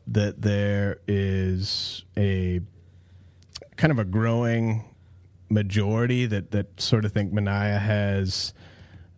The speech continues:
uh, a high likelihood of ending up in a bullpen. The thing is, you know, people were you know, ma-, basically the main argument I was hearing for why he was probably gonna be a reliever is that he can't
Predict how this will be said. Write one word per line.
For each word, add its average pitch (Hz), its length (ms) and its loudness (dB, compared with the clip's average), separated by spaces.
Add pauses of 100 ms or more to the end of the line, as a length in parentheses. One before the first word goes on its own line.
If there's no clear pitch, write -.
uh, 92 240 2
a - 20 0
high 120 220 2
likelihood 107 500 0
of 98 80 -2
ending 101 220 0
up 101 140 -2
in 95 60 0
a 85 60 -2
bullpen. 110 540 0 (1200)
The 104 220 2
thing 190 320 2
is, 147 520 0
you 127 180 0
know, 117 220 0
people 143 440 0
were 120 400 0 (1160)
you 110 220 0
know, 131 240 -2
ma-, 151 280 2
basically 170 380 0
the 135 60 0
main 131 300 2
argument 120 400 2
I 107 60 2
was 104 140 0
hearing 101 380 0
for 104 220 0
why 101 420 0
he 101 240 0
was 95 160 -2
probably 104 240 0
gonna 98 140 -2
be 98 280 0
a 92 60 -2
reliever 101 640 0
is 98 120 -2
that 98 120 0
he 98 60 -2
can't - 560 -2